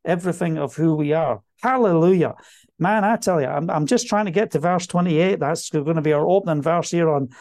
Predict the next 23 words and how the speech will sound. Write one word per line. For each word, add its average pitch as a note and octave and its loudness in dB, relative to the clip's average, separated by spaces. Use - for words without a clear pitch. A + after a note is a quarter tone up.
on D3 -2
John F3 0
chapter E3+ -2
fourteen. D#3 0
But, D#3 0
um, D#3+ 0
you G#3 2
know, F#3 2
I, - -2
as A#3+ -4
you B3+ -2
can A3+ -2
tell, F#3 -4
listen, F#3+ -2
I, F#3 -2
I, E3+ -2
I - 0
don't B3 0
want G#3 2
to F3 2
calm F3+ 0
down, E3 0
right? D#3+ 2